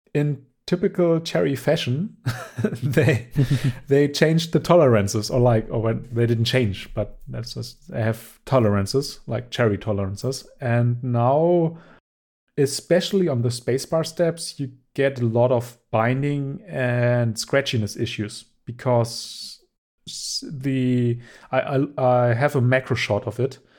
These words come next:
Speaker 1: Um, I'll see
Speaker 2: Mm-hmm.
Speaker 1: if we can put it in the show notes, where you can see the, one of the old step housings versus one of the new step housings, and you can clearly see that,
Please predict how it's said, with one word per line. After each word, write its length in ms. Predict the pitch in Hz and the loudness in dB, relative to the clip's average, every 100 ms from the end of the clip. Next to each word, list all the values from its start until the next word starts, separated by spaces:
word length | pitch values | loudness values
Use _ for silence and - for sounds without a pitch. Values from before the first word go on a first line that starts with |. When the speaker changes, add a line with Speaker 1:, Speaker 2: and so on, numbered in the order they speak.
| _ _ _ - | _ _ _ -4
Speaker 1:
Um, 300 | 120 113 117 | 0 0 0
I'll 180 | 113 113 | 2 4
see 180 | 107 127 | 4 2
Speaker 2:
Mm-hmm. 60 | |
Speaker 1:
if 120 | 120 123 | 0 -2
we 60 | |
can 260 | 120 120 110 | -2 -2 -2
put 200 | - 117 | 0 0
it 120 | 113 | 0
in 160 | 113 110 | -2 -2
the 160 | 110 | -2
show 200 | 104 123 120 | -2 0 2
notes, 300 | 123 151 - _ _ _ _ _ - | 2 -2 -10 _ _ _ _ _ -4
where 100 | 127 | 0
you 100 | 120 | 2
can 180 | 120 120 | 2 -2
see 240 | 120 143 131 | -2 0 0
the, 300 | 117 117 123 | 2 2 2
one 200 | 120 127 | 0 2
of 120 | 120 | 0
the 120 | 131 123 | -2 0
old 300 | 117 120 - - - _ - | 0 0 -6 -20 -20 _ -16
step 340 | - 127 120 | -2 0 0
housings 520 | 135 120 123 131 123 - | 2 2 2 0 -2 -2
versus 420 | 120 117 113 - | -2 -2 -4 -6
one 100 | 110 | -4
of 120 | 101 | -2
the 80 | 113 | 2
new 180 | 120 123 | 2 2
step 240 | 110 - | -4 -6
housings, 340 | 107 107 113 | -4 -2 -4
and 160 | - 120 | -4 -2
you 80 | 113 | -2
can 180 | 117 113 | -2 -4
clearly 360 | 127 117 113 | 0 2 0
see 240 | - 127 117 | -2 -2 0
that, 280 | 104 101 | -2 -6